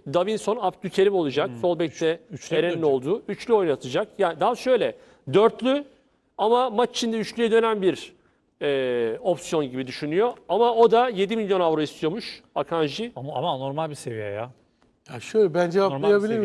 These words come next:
Speaker 3: miyim o
Speaker 2: yani.
Speaker 3: dediğini? Şimdi Okan Hoca'nın bir aşkı var. Aşık, aşık Okan
Speaker 1: Ne o?
Speaker 3: Hoca. Üçlü savunmaya aşık.
Speaker 1: Okan Hoca mı?
Speaker 3: Yine üçlüye transfer yaptırıyor ama dö-, <laughs> her an dörtlüye dönebilir. Ya
Speaker 2: Dört-,
Speaker 3: hoca
Speaker 2: nerede o?
Speaker 3: üçlü oynama hayali var.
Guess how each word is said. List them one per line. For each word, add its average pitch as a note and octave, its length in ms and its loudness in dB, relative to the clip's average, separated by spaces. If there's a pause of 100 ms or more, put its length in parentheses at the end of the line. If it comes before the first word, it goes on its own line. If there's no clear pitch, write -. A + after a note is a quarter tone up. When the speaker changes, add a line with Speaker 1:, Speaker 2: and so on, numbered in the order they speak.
Speaker 3:
miyim B2+ 120 -2
o C3 40 0
Speaker 2:
yani. C3+ 60 -4
Speaker 3:
dediğini? C3 400 -4 (420)
Şimdi E3 200 -6
Okan A#3 220 2
Hoca'nın G3+ 320 4
bir F3 160 2
aşkı - 320 -2
var. A#2 180 -2 (300)
Aşık, - 640 -8
aşık C#3+ 400 -4
Okan C3+ 260 -4
Speaker 1:
Ne C#3+ 80 -2
o? C3 80 -2
Speaker 3:
Hoca. F3+ 100 -12 (420)
Üçlü F#3 320 -6
savunmaya D#3+ 600 -2
aşık. - 480 -4 (300)
Speaker 1:
Okan - 180 0
Hoca F3+ 160 2
mı? C3 80 0
Speaker 3:
Yine G#3+ 140 0
üçlüye G#3 480 2
transfer G3 520 0
yaptırıyor A3+ 600 -2 (580)
ama A3+ 140 2
dö-, F#3 840 -2 (140)
<laughs> - 160 -20
her G3 180 4
an G#3 220 6
dörtlüye G3+ 460 4
dönebilir. E3 500 4 (100)
Ya E3 200 2
Speaker 2:
Dört-, D3+ 80 2
Speaker 3:
hoca G#3+ 360 4
Speaker 2:
nerede G3 260 -10
o? C3 180 -6
Speaker 3:
üçlü A3+ 280 -4
oynama C4 420 2
hayali A3+ 440 8
var. C#3 180 4